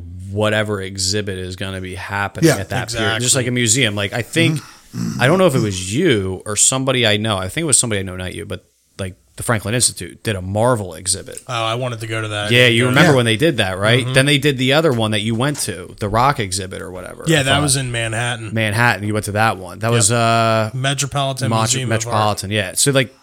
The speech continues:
Speaker 1: that's it. I mean, I go to those specific places. I'll pay the money
Speaker 3: Yeah.
Speaker 1: only if the exhibit is enticing.
Speaker 3: Oh, it was very enticing going up there.
Speaker 1: Yeah, and that's what's crazy about the Rock and Roll Hall of Fame, 'cause you think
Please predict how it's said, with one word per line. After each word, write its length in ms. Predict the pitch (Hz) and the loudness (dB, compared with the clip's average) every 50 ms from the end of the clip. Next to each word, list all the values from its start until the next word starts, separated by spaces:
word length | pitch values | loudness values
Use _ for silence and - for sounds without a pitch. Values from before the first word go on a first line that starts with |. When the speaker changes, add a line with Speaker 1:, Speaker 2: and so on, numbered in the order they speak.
| _ _ _ _ | _ _ _ _
Speaker 1:
that's 340 | - 151 147 139 127 - - 170 | 6 6 8 8 6 6 6 6
it. 240 | 175 127 95 87 - | 4 4 2 0 -2
I 80 | 117 117 | -2 0
mean, 140 | 120 123 120 | 2 2 4
I 140 | 123 139 | 4 2
go 340 | 139 120 104 123 127 139 139 | 2 0 0 2 2 4 4
to 80 | 135 120 | 2 2
those 240 | 113 110 107 104 101 | 0 0 -2 -2 -4
specific 480 | - - 107 - - 110 - 110 104 - | -4 -4 -2 -4 -2 -4 -4 -8 -8 -8
places. 380 | - 107 104 98 95 101 101 - | -4 -4 -4 -2 -4 -4 -6 -8
I'll 120 | - 107 104 | -8 -10 -10
pay 360 | - - - - 123 127 123 | -8 -8 -4 -2 0 0 2
the 100 | 113 107 | 0 0
money 480 | 104 104 110 117 117 110 104 98 98 - - | 0 0 0 0 0 -2 -4 -8 -10 -12 -6
Speaker 3:
Yeah. 160 | 143 123 135 | 0 4 4
Speaker 1:
only 420 | 131 147 156 156 156 143 135 131 123 | 6 6 6 4 2 0 0 -2 -2
if 120 | 120 - - | -4 -4 -4
the 160 | 120 113 107 | -4 -4 -2
exhibit 640 | 104 107 104 - - 117 117 110 107 98 92 87 - | -2 -2 -2 -2 -2 -2 -2 -4 -4 -6 -6 -8 -10
is 420 | - 104 98 95 92 90 90 90 | -8 -6 -6 -6 -6 -8 -10 -10
enticing. 640 | 92 90 92 90 95 95 92 90 - - - - - - - - - - - - | -12 -12 -12 -10 -8 -6 -4 -2 -4 -4 -4 -10 -20 -20 -20 -20 -20 -16 -6 0
Speaker 3:
Oh, 180 | 170 180 160 143 | 2 4 4 4
it 160 | 160 190 214 | 4 2 2
was 160 | 220 202 156 | 0 -2 -4
very 300 | 156 180 190 190 180 156 | -2 -2 -2 -2 -2 -2
enticing 460 | 135 127 127 131 143 139 - 110 104 | -2 -2 -2 -2 0 0 -2 -2 -4
going 280 | 104 107 110 113 110 104 | -6 -6 -6 -6 -6 -6
up 160 | 101 98 - | -8 -10 -8
there. 240 | - 104 95 92 - - | -8 -8 -8 -8 -4 2
Speaker 1:
Yeah, 200 | 175 165 127 107 | 4 4 4 4
and 120 | 110 147 160 | 4 4 4
that's 220 | 180 196 190 - | 6 6 4 4
what's 120 | 196 - - | 2 2 2
crazy 240 | 196 208 202 175 | 4 4 4 4
about 140 | 147 143 139 | 4 2 4
the 80 | 139 135 | 4 4
Rock 220 | 139 139 143 139 | 4 4 4 2
and 80 | 139 135 | 2 0
Roll 100 | 135 139 | 2 2
Hall 80 | 135 | 2
of 60 | 127 - | 2 2
Fame, 180 | 175 165 131 | 0 0 0
'cause 100 | 110 113 | 0 0
you 100 | 123 135 131 | 0 -2 -2
think 420 | - - 175 170 156 - - - | -2 0 2 2 2 0 -4 -12